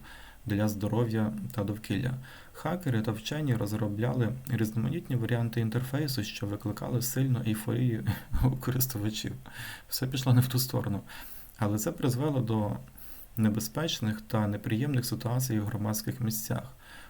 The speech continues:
Тому команда розробників намагалася знайти способи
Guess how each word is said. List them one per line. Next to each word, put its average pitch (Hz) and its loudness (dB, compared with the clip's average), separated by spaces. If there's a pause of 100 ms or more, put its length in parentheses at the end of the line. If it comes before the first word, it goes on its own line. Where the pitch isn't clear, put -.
Тому 131 4
команда 131 4
розробників 113 0
намагалася 110 4
знайти 104 0
способи - -2